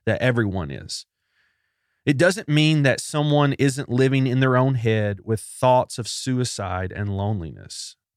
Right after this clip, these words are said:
The most important piece to social connection is love. And we have to stop thinking about ourselves and be able to see other people who may be hurting. We can't miss this. This is so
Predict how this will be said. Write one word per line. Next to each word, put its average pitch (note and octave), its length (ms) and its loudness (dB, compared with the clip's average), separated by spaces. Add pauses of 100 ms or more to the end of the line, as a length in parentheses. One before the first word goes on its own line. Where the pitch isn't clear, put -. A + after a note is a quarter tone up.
(120)
The B2 120 2
most C#3 320 2
important D3 600 -2
piece - 640 -4 (400)
to A#2 120 0
social A2+ 460 -4
connection G2+ 640 -4
is G2+ 280 -6
love. G2+ 640 -2 (1400)
And B2 500 2
we C3 220 2
have G3+ 260 -4
to E3 80 0
stop - 360 -4
thinking C3 320 -2
about G#2+ 240 0
ourselves G2+ 920 -2
and G2+ 600 -4 (420)
be A#2 180 0
able A#2 180 0
to G#2+ 140 -10
see A2 320 -6
other G#2 240 0
people G2 380 -6
who G2+ 80 -4
may F#2+ 200 -2
be F2 140 -8
hurting. - 460 -12
We A2+ 180 -2
can't - 380 -6
miss G2+ 360 -4
this. - 320 -14
This - 220 -8
is C3+ 80 -10
so G2 560 -8